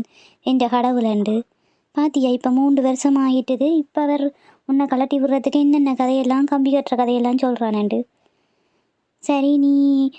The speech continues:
ஒன்றும் யோசிக்காத, ஸ்டடியில ஃபோக்கஸ் பண்ணு பிரியா, அவ்வளவுதான் என்னால சொல்ல முடியும்.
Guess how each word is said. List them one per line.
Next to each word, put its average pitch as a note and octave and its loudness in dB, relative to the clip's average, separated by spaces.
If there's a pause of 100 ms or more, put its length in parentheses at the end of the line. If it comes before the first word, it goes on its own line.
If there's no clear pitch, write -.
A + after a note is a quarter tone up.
(240)
ஒன்றும் C4+ 2
யோசிக்காத, C#4+ -2 (800)
ஸ்டடியில C4 0
ஃபோக்கஸ் C#4+ -2
பண்ணு A#3+ 0
பிரியா, A3+ -2 (420)
அவ்வளவுதான் C#4+ 2
என்னால C#4 2
சொல்ல C4+ 0
முடியும். A#3 0